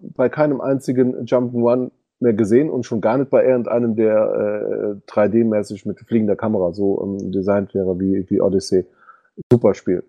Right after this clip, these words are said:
ganz großartig. Also, für mich der einzige Grund, überhaupt die Konsole zu kaufen.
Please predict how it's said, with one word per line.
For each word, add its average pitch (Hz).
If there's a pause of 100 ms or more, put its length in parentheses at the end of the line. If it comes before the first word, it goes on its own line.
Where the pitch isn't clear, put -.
(160)
ganz 104
großartig. -
Also, -
für -
mich 120
der 117
einzige 127
Grund, 120
überhaupt 117
die 117
Konsole 101
zu -
kaufen. -